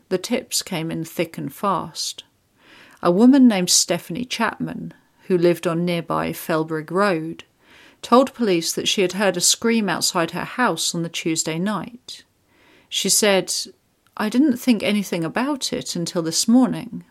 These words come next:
when I heard that a girl was missing. At about half past eleven or quarter to twelve, I heard a shriek.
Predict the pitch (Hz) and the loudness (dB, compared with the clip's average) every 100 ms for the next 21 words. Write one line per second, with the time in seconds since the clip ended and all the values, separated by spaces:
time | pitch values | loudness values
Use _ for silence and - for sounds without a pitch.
0 | - 196 190 175 202 180 170 165 180 160 | -6 -2 0 0 -2 0 -2 0 2 2
1 | 151 156 196 240 - - - - 180 _ | 0 -2 2 2 0 -4 -6 -10 -12 _
2 | _ _ _ _ _ _ _ _ _ _ | _ _ _ _ _ _ _ _ _ _
3 | _ 208 277 320 - - 214 196 - 185 | _ 2 4 4 2 2 0 0 -4 -4
4 | - 190 190 226 170 151 143 175 - 180 | -2 -2 0 0 -2 -4 -2 -4 -2 -2
5 | 170 160 165 - 240 208 160 160 156 160 | -2 -6 -8 -2 2 2 2 -2 -2 -2
6 | 160 160 - - 247 185 - - - | -4 -4 -6 0 0 0 -6 -20 -20